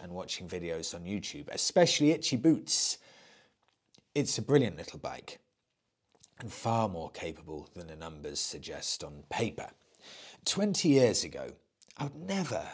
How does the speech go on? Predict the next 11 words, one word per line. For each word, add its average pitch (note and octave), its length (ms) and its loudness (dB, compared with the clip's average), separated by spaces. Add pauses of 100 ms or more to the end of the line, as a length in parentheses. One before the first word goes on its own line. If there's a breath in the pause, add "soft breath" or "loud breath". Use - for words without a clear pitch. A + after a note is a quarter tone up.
have - 220 -12
considered F#2+ 680 -4
or F#2+ 120 -4
entertained F2+ 880 0
having E2+ 340 -4
a D#2+ 40 -2
bike E2 400 -2
with F#2 120 -6
only E2 260 -4
twenty F2 480 -4
horsepower, D#2 720 0